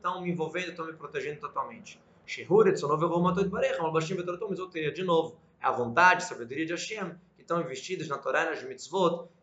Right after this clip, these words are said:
isso que tá cercando a gente, protegendo a gente, uma união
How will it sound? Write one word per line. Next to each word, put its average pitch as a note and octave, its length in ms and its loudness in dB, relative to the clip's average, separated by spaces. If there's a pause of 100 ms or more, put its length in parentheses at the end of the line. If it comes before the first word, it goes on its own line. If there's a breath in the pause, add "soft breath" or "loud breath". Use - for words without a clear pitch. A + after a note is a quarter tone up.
isso - 320 -8
que - 80 -18
tá - 560 4
cercando F3+ 680 0
a D#3 60 6
gente, F3 360 -2
protegendo D3+ 580 -2
a C#3+ 40 4
gente, E3 520 -2 (160 loud breath)
uma C#3 140 -4
união F3 480 0